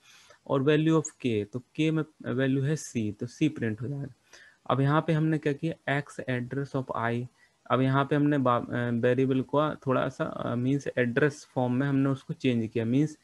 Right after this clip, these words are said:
तीनों का address यहाँ पे, अ, assign किया अलग-अलग variable में X, Y, Z।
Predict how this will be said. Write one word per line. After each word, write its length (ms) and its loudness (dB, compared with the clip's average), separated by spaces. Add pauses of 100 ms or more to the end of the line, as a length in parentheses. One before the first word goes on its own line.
(320)
तीनों 280 4
का 100 -2
address 440 0
यहाँ 320 -2
पे, 140 -2
अ, 100 -8 (840)
assign 360 0
किया 360 -2 (180)
अलग-अलग 400 2
variable 440 0
में 120 -6
X, 300 -2
Y, 220 -4
Z। 320 -2